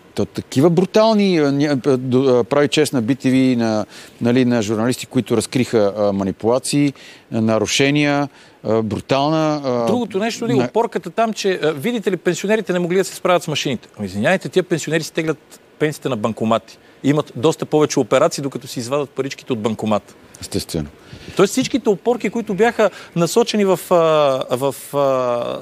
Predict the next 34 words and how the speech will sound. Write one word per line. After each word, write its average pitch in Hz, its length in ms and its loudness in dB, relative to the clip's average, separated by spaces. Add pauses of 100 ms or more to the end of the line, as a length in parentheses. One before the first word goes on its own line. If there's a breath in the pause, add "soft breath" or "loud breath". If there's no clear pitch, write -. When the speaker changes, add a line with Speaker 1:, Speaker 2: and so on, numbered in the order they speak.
Speaker 2:
тази, 170 560 -2
а, 127 100 0
тема 180 260 -4
и 147 40 -6
тая 175 200 0
позиция 156 380 -8
да 131 60 -8
се - 100 -10
върне 165 180 -6
хартиената 156 400 -8
бюлетина, 143 340 -4
бяха 170 220 0
абсолютно, 180 540 0 (400 loud breath)
а, 151 140 4
как 175 200 2
да 151 80 -2
кажа, 160 460 0
да, 143 240 -2
смешни, 180 640 -2 (420 loud breath)
а, 165 160 4
и 165 140 0
смукани 180 400 -2
от 151 100 -6
пръстите. - 540 -4 (360 loud breath)
Но, 147 340 0
но 151 120 0
пак 202 200 -2
се 208 100 0
връщам 196 340 0
на 175 100 0
това. 156 360 2 (320 loud breath)
А, 113 280 2
не 113 240 -2
може 156 560 0